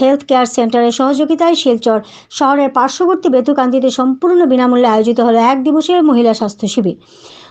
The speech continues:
মূলত আন্তর্জাতিক মহিলা দিবস পালনের অঙ্গ হিসেবে এই দিন উক্ত স্বাস্থ্য শিবিরের আয়োজন করা হয় বলে জানান রাধামাধব কলেজ আইকিউএসসির কোঅর্ডিনেটর ডক্টর সোনালী চৌধুরী।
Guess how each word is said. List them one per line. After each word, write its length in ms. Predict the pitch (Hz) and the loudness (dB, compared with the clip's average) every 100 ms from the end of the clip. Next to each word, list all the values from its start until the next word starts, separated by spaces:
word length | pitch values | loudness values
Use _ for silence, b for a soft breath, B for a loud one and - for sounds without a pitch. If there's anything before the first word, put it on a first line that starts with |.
| B | B
মূলত 220 | 311 370 | 0 2
আন্তর্জাতিক 560 | 403 330 302 330 359 403 | 2 0 0 0 0 2
মহিলা 300 | 330 302 339 | 2 2 2
দিবস 240 | 330 349 | 2 0
পালনের 320 | 349 349 349 339 | 0 0 2 2
অঙ্গ 180 | 262 | 2
হিসেবে 320 | 285 285 302 294 | 2 2 2 2
এই 100 | 226 | 2
দিন 160 | 233 | 2
উক্ত 200 | 233 233 | 0 0
স্বাস্থ্য 460 | 302 294 311 302 330 | -2 0 -4 -4 -6
শিবিরের 340 | 277 240 233 | -2 0 2
আয়োজন 280 | 208 202 214 | 0 0 -2
করা 200 | 208 208 | -2 -2
হয় 200 | 202 233 | 0 0
বলে 180 | 262 294 | 0 0
জানান 280 | 226 208 208 | -2 -2 -2
রাধামাধব 400 | 208 262 277 285 | 0 0 0 -2
কলেজ 340 | 294 285 294 B B B B | 0 -2 -2 B B B B
আইকিউএসসির 760 | 262 285 285 339 269 262 269 | 0 0 0 2 2 2 -2
কোঅর্ডিনেটর 560 | 269 311 311 311 330 320 | 0 2 2 2 0 0
ডক্টর 260 | 233 208 214 | -2 -2 -6
সোনালী 380 | - 277 302 | -2 0 2
চৌধুরী। 360 | 294 185 185 - | 0 -2 -4 -10